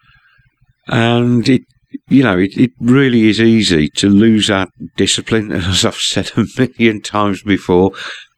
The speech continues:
my self-discipline is absolutely fucking shocking.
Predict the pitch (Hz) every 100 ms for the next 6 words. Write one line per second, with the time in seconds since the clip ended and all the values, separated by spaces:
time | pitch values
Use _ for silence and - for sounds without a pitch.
0 | _ - - 113 120 117 - 117 110 -
1 | _ - - - - - 76 71 - -
2 | - - 107 98 - _ - 113 117 -
3 | - - 80 85 92 - 76 - _ -
4 | - - 90 - - - - 92 82 -
5 | 120 117